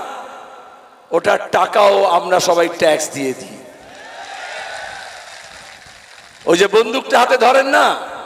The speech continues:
আর তৃণমূলের গুন্ডাদের পাহারা দেন, ওটার টাকাও আমরা গরিব মানুষ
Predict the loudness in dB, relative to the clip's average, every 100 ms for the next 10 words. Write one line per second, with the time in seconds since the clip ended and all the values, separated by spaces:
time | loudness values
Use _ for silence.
0 | -16 -18 -6 -6 -2 0 2 4 4 2
1 | -2 0 2 2 2 4 4 4 4 4
2 | 2 -2 -10 -12 -14 -10 0 2 4 2
3 | 2 -2 2 4 4 4 4 4 4 2
4 | 0 2 2 2 0